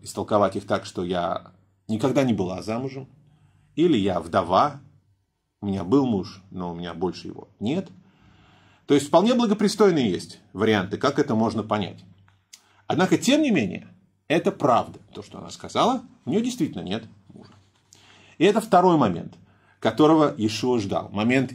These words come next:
истины. И он пользуется им очень мудро. Послушайте, что он говорит ей в ответ. «Правду ты сказала, что у тебя нет мужа? Ибо у тебя было пять мужей,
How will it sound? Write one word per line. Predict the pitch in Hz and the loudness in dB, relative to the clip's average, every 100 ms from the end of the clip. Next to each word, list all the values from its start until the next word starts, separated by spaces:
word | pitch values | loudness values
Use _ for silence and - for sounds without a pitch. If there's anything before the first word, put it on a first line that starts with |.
| - | -6
истины. | 107 - - - _ _ _ _ _ _ _ | -8 -8 -14 -20 _ _ _ _ _ _ _
И | - | 2
он | 240 | 4
пользуется | 247 214 208 170 | 2 2 2 0
им | 156 | 2
очень | 143 135 143 | 2 2 0
мудро. | 113 98 - - - _ _ - - _ _ _ _ _ _ _ - | 0 -2 -4 -14 -20 _ _ -20 -20 _ _ _ _ _ _ _ -4
Послушайте, | 135 254 240 | 0 2 0
что | 208 214 | 0 2
он | |
говорит | 175 170 160 | 4 6 4
ей | 156 135 | 2 0
в | |
ответ. | 110 95 - - _ _ _ _ _ _ | 0 -6 -10 -18 _ _ _ _ _ _
«Правду | - 170 254 254 | 0 2 2 0
ты | - | -2
сказала, | - 101 - 82 - - _ _ | -4 -6 -10 -12 -14 -20 _ _
что | - 117 | -8 -6
у | |
тебя | 104 107 | -4 -2
нет | 98 92 | -4 -4
мужа? | 95 85 - - _ _ _ - | -6 -6 -12 -20 _ _ _ -2
Ибо | 131 | 2
у | 151 | 2
тебя | 151 175 | 4 4
было | 165 160 | 6 4
пять | 156 180 190 160 | 4 2 2 2
мужей, | 95 87 80 - | -4 -6 -8 -14